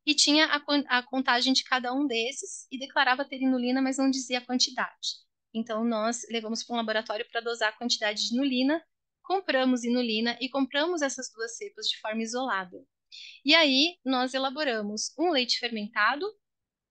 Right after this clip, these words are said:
contendo as mesmas bactérias, nas mesmas quantidades do suplemento. A fermentação foi feita por essas próprias bactérias, tá? Não, não usamos uma outra bactéria starter pra fazer fermentação.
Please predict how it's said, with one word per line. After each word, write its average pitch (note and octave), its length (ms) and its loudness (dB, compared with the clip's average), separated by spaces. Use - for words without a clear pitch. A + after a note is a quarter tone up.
contendo B3 360 2
as G#3 100 -6
mesmas G#3 300 -6
bactérias, C4+ 720 0
nas A#3 220 -2
mesmas G#3 360 -8
quantidades G3 480 -8
do - 80 -14
suplemento. C4+ 640 0
A C#4+ 120 0
fermentação C4+ 680 0
foi C4 280 -4
feita F4+ 320 0
por E4+ 160 -4
essas C4+ 320 0
próprias B3 360 -4
bactérias, A3+ 680 0
tá? A#3 240 -2
Não, A3 380 -4
não A#3 140 0
usamos B3+ 400 0
uma A#3 100 -2
outra A3 240 -10
bactéria G#3 520 -2
starter G#3+ 520 -6
pra A3 140 -16
fazer G#3+ 220 -10
fermentação. A3 580 -8